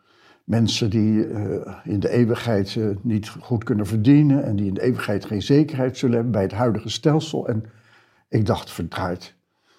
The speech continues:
heeft het V N O dan ineens een totaal ander bestuur gekregen? Want ze gingen altijd eerder uit van wat voor ondernemingen, ehm, kenmerkend was, namelijk een beter inkomen, meer winst, besparen.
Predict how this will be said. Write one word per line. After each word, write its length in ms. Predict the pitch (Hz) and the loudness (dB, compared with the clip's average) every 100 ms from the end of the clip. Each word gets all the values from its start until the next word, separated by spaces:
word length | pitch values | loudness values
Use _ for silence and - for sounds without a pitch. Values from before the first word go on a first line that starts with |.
| _ _ _ _ _ _ _ _ _ | _ _ _ _ _ _ _ _ _
heeft 260 | - 110 - | -2 0 0
het 180 | - | -6
V 40 | - | -4
N 280 | 104 101 101 | -2 0 0
O 140 | 98 | 0
dan 240 | 98 95 | -2 -4
ineens 340 | 101 98 101 107 | -6 -4 -4 -6
een 80 | 104 | -6
totaal 380 | 101 107 85 | -6 -6 -6
ander 200 | - 87 | -6 -6
bestuur 380 | 95 - - 208 | -8 -6 2 2
gekregen? 520 | - - - 120 104 | 2 -4 -2 -2 -2
Want 220 | 113 98 - _ | -6 -8 -12 _
ze 160 | - | -10
gingen 240 | - 92 - | -6 -6 -6
altijd 300 | 95 104 - | -6 -8 -2
eerder 260 | 110 98 | -2 0
uit 260 | - 98 - | -2 -4 -6
van 340 | 101 92 98 _ _ _ _ | -8 -8 -10 _ _ _ _
wat 220 | - 90 | -8 -8
voor 100 | - | -6
ondernemingen, 680 | 101 104 104 101 104 104 104 - _ _ _ _ _ | -2 -2 -2 -2 -4 -4 -6 -12 _ _ _ _ _
ehm, 460 | - 107 113 110 113 - | -6 -4 -2 -4 -6 -10
kenmerkend 640 | _ 123 117 151 151 175 139 | _ 0 4 4 4 4 2
was, 240 | 123 - | -2 -4
namelijk 520 | 110 92 95 104 - - | -6 -6 -8 -10 -14 -10
een 140 | 101 | -2
beter 300 | 107 - - | -2 -2 0
inkomen, 680 | 151 156 175 160 143 117 101 | 2 2 2 0 2 0 0
meer 240 | 101 95 | 0 0
winst, 520 | 101 156 170 - - | 2 2 2 -2 -10
besparen. 640 | - - - 127 156 147 | -14 -14 -4 -2 -2 -6